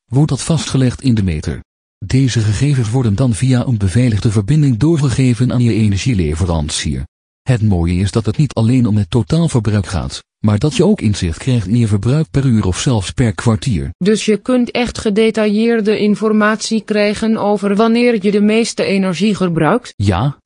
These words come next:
Speaker 1: klopt. Dat kan je helpen om bewuster met je energie om te gaan. Als je ziet dat je 's avonds veel meer stroom verbruikt,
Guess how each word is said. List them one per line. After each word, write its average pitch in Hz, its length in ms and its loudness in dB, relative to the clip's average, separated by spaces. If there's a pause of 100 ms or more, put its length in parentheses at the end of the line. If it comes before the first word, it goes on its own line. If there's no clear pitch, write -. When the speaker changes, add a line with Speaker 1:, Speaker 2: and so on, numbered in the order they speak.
Speaker 1:
klopt. - 520 -4 (340)
Dat 117 220 0
kan 170 200 2
je 127 100 2
helpen 113 340 0
om 92 100 0
bewuster 113 400 0
met 101 160 0
je 120 80 0
energie 117 420 2
om 131 80 -2
te - 100 -6
gaan. 69 280 -8 (380)
Als 156 220 0
je 117 100 2
ziet 151 180 0
dat 117 160 0
je 117 80 -2
's - 140 -2
avonds 156 360 0
veel 170 200 2
meer 165 220 4
stroom 147 280 0
verbruikt, 80 560 -6